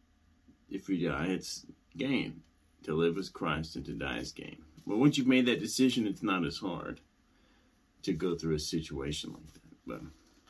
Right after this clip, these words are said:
sozo life. Uh,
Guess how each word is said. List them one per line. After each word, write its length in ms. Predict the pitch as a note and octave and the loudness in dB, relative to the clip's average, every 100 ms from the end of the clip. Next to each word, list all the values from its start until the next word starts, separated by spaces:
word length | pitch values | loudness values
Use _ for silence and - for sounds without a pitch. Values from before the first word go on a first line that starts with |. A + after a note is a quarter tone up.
| - _ _ _ _ _ _ - D3+ - | -20 _ _ _ _ _ _ -12 -10 -6
sozo 500 | - A#2+ B2 F#2 B1+ | 0 2 4 2 0
life. 380 | A#1+ C#2+ - - _ _ _ _ _ _ _ _ _ _ _ _ _ _ _ | -2 -4 -10 -20 _ _ _ _ _ _ _ _ _ _ _ _ _ _ _
Uh, 240 | - A#1+ | -8 -6